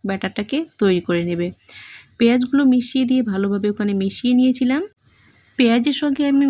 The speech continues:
মিশিয়েছিলাম ওখানে কাঁচা লঙ্কাও কিন্তু দিয়েছি আমি ছোটো ছোটো করে কেটে, তাহলে ভালো লাগে, ওর স্বাদটা ভালো লাগে। তো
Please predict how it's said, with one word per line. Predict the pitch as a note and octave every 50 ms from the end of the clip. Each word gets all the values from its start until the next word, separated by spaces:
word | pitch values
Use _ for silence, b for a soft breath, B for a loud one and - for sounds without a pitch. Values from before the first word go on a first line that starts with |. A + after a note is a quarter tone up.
| A#3+ A3+
মিশিয়েছিলাম | A3 G#3 - - A#3+ A#3+ A#3+ - B3+ A#3+ A#3+ B3 B3 A#3+ A3+
ওখানে | G#3 G#3+ G3+ G3 G3+ -
কাঁচা | - G3 G3 - A3
লঙ্কাও | A3 A3 A3 A3+ A3+ A#3 A#3 A#3+ A3+ A#3
কিন্তু | A#3 A3+ A#3 A#3 G3+
দিয়েছি | G3+ G3 G3+ G3+ - G#3+
আমি | A3 A3+
ছোটো | A3 A3 F#3+ G3 G3
ছোটো | - F#3 F#3+ F#3+ -
করে | G3 G3 G3 G3 - -
কেটে, | - G3 F#3 F#3+ - G3 A3 C4+ D4 -
তাহলে | C4+ G3+ F#3+ F#3 F#3 F#3 - - - - - - - - - - - G#3+ F3+ F3
ভালো | F#3 G3 G3 G3+ G3+
লাগে, | F#3+ F3+ D#3+ E3 F#3 A#3 C4+ B3+ - - - - -
ওর | - F#3+ F#3 -
স্বাদটা | - - - F#3+ F#3 F#3+ - - G#3+ G3+ F#3
ভালো | F#3 F3+ F3+ F3+
লাগে। | F3+ F3+ G3 A3 C4+ D4+ - B B B B B B B
তো | B